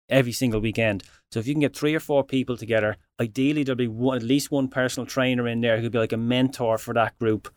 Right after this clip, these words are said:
But then you've got a nice community there. You can share the load. One person takes one week, one person takes the next. What we find out, to be honest, is, you know, I might be leading one week, but all of the community, like, like four or five community leaders as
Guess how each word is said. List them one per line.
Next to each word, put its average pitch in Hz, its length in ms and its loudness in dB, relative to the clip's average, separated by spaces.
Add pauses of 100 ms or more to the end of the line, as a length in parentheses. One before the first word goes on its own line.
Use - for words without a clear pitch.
(260)
But 117 120 -14
then 143 140 0
you've 135 120 -2
got 143 120 2
a 131 60 0
nice 127 260 -2
community 123 380 0
there. 117 140 0
You 117 120 -4
can 120 120 -8
share 135 400 0
the 135 100 -2
load. 120 460 0 (260)
One 131 180 2
person 123 360 0
takes 117 280 0
one 117 200 2
week, 117 240 0
one 113 100 2
person 113 300 0
takes 113 240 0
the 117 60 -2
next. 117 280 0 (240)
What 143 140 6
we 170 120 -2
find 143 300 0
out, 127 140 0
to - 60 -20
be 127 100 0
honest, 123 260 0
is, 117 240 -2 (760)
you 117 80 -2
know, 120 180 -2
I 143 120 0
might 139 180 2
be 123 100 -10
leading 123 320 0
one 131 160 2
week, 117 260 -4 (300)
but 120 180 -2
all 151 240 2
of 135 120 -2
the 117 100 -10
community, 127 400 0
like, 110 220 -2
like 117 140 4 (120)
four 151 300 0
or 135 40 2
five 131 300 -2
community 127 320 0
leaders 117 340 0
as 107 160 -2